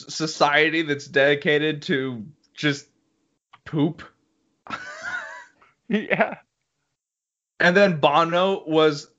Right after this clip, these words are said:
Speaker 1: Bono ends up being the previous record because he was the record. <laughs>
Speaker 2: He was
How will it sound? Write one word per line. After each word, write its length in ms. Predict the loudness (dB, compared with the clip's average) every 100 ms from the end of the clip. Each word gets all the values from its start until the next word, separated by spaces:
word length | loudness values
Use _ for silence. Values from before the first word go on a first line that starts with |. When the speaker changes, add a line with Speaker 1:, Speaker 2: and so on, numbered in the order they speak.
| -10 -8
Speaker 1:
Bono 580 | 0 2 4 2 0 0
ends 280 | 0 0
up 220 | 0 0 0
being 260 | 0 0
the 80 | -6
previous 540 | -2 0 2 2 0
record 400 | 2 2 2 -2 -4
because 320 | 0 0 0
he 180 | 0 -2
was 580 | 0 4 6 4 2 -6
the 200 | 0 2
record. 500 | 6 4 4 -2 -4 -14 _ _ -14
<laughs> 60 | -14 -16 -18 -16 -18 -20 -20 _ _ _ _ -20 _ _ _
Speaker 2:
He 200 | -8 -8
was 760 | -10 -8 0 2 2 0 -4